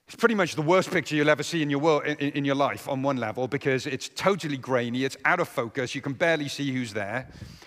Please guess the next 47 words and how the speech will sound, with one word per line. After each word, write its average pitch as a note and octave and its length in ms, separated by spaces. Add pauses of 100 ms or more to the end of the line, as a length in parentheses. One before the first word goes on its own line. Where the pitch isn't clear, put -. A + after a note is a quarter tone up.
(120)
I'm C#3 140
not F3 160
gonna D#3+ 180
win D#3 200
any F#3+ 180
awards C3+ 420
for - 120
taking B2 280
this A#2 140
picture. A#2+ 460 (640)
I D3 140
understand C3+ 400
that, A2+ 160
but C3 80
I D3 80
love F#3+ 240
it, B2 160
not G3 160
because D#3 260
of B2+ 80
its - 100
quality, A2 600 (1120)
but - 120
because C3 240
of A2 80
what A#2+ 140
it - 80
tells A2+ 280
us. F#2+ 100
This C#3 160
was A#2 120
our B2 120
first C#3+ 460
ever A2+ 240
prayer C3 420
meeting. - 400 (1120)
How C3 140
do C3+ 80
you C3 40
start B2+ 280
a - 20
church? - 560
Well, B2 340 (220)
I G#2+ 140
don't F#2 120
know. G2 240
<laughs> - 40